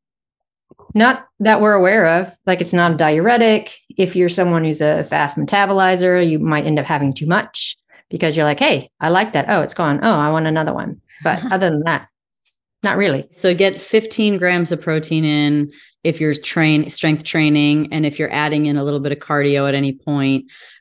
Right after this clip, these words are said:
Speaker 2: um, you wanna add ten or fifteen grams of carbohydrate?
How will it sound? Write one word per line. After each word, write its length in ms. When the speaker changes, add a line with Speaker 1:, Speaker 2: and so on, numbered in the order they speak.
Speaker 2:
um, 560
you 160
wanna 240
add 540
ten 180
or 40
fifteen 340
grams 300
of 80
carbohydrate? 580